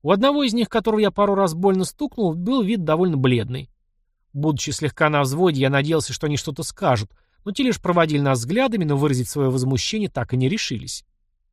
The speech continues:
Плюнув на продолжение экскурсии, я потащил новоявленную подругу к стоянке такси,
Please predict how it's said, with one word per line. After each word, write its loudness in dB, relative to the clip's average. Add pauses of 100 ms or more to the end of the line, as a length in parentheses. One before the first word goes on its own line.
(720)
Плюнув 0
на -2
продолжение 2
экскурсии, -6
я 0
потащил -4
новоявленную 2
подругу 0
к -8
стоянке -2
такси, -6